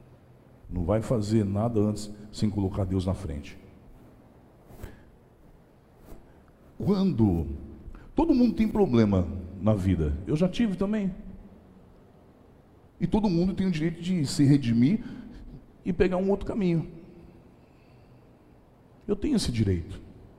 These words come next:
Como todos têm. Se Saulo passou a ser Paulo, que era perseguidor do povo de Deus, buscava o povo pra poder matar, não se portava,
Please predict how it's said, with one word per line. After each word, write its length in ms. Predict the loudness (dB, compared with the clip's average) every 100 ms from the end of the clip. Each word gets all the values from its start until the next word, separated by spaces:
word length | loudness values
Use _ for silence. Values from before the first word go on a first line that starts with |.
| -20 -20 -20 -20 -20 _ -16 0
Como 240 | 2 2
todos 420 | 0 -6 -6 -6
têm. 240 | -2 -2 -2 -10 -16 -20 -20 -20 -20 -20 -20 -20 -20 -20 -20 -20 -4
Se 220 | 2 4
Saulo 680 | 4 2 2 4 6 4 0 -12 0
passou 300 | 0 4 2
a 40 |
ser 220 | 6 6 6
Paulo, 560 | 2 0 2 2 0 -2 -16 -18 -20 -20 -20 -20 -20 -20 -20 -20 -20 -20 -20 -20 -2
que 80 | -2
era 100 | 4
perseguidor 760 | 4 4 4 4 4 2 0
do 100 | 0
povo 280 | 0 0 0
de 100 | -2
Deus, 480 | 0 0 0 -2 -8 -12 -20 -20 -20 -20 -20 -20 -20 -20 -4
buscava 440 | -4 -2 2 6
o 60 | 6
povo 280 | 4 -2
pra 120 | 0 0
poder 260 | 2 0
matar, 760 | 0 0 -2 -4 -2 -6 -10 -12 2
não 120 | 2
se 140 | 4
portava, 680 | 0 2 2 2 0 2 0